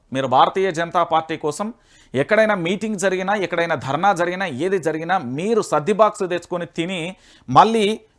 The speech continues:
మీ, మీ యొక్క బాట మళ్ళీ చూసుకొని వెళ్ళిపోతారు చూడు. నిజంగా మీ క్రమశిక్షణకు, మీ డెడికేషను, మీరు పార్టీ అధికారంలోకి రావాలని మీరు పడ్డ కష్టం నిజంగా కూడా సెల్యూట్.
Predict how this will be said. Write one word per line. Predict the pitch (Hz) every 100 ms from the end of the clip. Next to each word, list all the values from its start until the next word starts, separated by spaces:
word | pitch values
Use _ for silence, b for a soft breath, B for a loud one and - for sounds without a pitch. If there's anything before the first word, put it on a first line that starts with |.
| -
మీ, | 131 180 240 226 151
మీ | 165 220
యొక్క | 220 220 190 175 202 - - 127
బాట | 165 202 196
మళ్ళీ | 170 208
చూసుకొని | 185 185 - 175 151
వెళ్ళిపోతారు | 180 175 175 156
చూడు. | 139 180 165
నిజంగా | 147 202 202
మీ | 180
క్రమశిక్షణకు, | 160 147 160 165 175 185 175 190
మీ | 165 139
డెడికేషను, | 139 160 180 165 180
మీరు | 185 151 135
పార్టీ | 139 160 180
అధికారంలోకి | 151 156 175 170 165 165 135 - b b - 123
రావాలని | 160 208 208 190
మీరు | 180
పడ్డ | 156 156
కష్టం | 175 160 - 185 156 165 -
నిజంగా | 131 127 185 180
కూడా | 175 165 170 175
సెల్యూట్. | 165 170 -